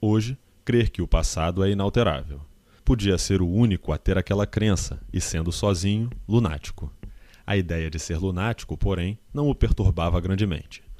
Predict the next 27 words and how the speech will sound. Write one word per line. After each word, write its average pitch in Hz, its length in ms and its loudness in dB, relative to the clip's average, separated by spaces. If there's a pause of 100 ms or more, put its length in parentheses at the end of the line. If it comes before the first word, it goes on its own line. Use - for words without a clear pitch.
(280)
O 101 140 2
horror 95 520 2
era 90 180 -4
estar 87 280 -4
enganado. 92 600 -2 (760)
Tomou 85 300 2
o 82 40 2
livro 82 220 -2
escolar 90 680 0
e 120 100 0
olhou 107 380 4
o 90 40 2
retrato 87 560 -2
do 82 80 -2
grande 90 320 0
irmão 90 400 2
que - 160 -2
formava 85 600 0
o 92 200 2
frontispício. 92 1000 -2 (640)
O 95 80 -2
olhar 92 260 2
hipnótico 87 640 0
fixou - 460 2
o 90 40 -2
de 98 80 2
Winston. 73 520 -2